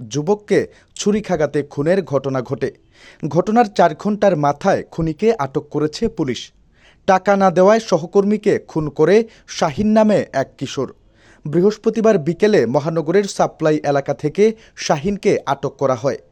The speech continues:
শাহিন কাজীটুলা এলাকার বাসিন্দা। বিষয়টি সিলেট ভিউকে নিশ্চিত করেছেন সিলেট মেট্রোপলিটন পুলিশের উপ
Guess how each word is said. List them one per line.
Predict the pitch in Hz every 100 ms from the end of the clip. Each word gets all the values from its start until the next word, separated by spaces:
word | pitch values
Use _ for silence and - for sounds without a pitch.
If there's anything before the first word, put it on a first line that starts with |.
| _ _ - -
শাহিন | - 175 220
কাজীটুলা | 226 180 160 180 180 190 -
এলাকার | 147 143 185
বাসিন্দা। | 165 139 - 131 117 - _ _ _ _ -
বিষয়টি | 143 180 233 233 160
সিলেট | - 190 180 143
ভিউকে | 165 165 202 220
নিশ্চিত | 170 - 160 143
করেছেন | 147 147 151 196 220 - - -
সিলেট | 196 175 170
মেট্রোপলিটন | 151 175 - 233 202 170 170
পুলিশের | 151 165 180 - 170 85 _ _
উপ | 160